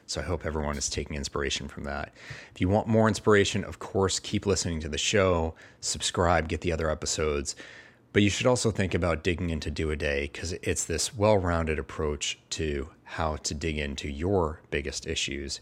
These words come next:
your biggest struggles, and overcome them. If you're not ready to pick up the book,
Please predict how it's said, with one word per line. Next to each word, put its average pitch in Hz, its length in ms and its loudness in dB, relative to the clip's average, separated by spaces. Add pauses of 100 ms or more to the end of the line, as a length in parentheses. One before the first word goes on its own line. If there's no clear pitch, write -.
your 87 280 0
biggest 76 300 -4
struggles, 71 580 -6
and 80 160 -6
overcome 73 480 -6
them. 69 260 -6 (800)
If - 100 -10
you're 82 160 4
not 104 300 4
ready 98 240 6
to 82 60 -2
pick 92 200 -4
up 82 120 -2
the 82 80 -2
book, 76 440 0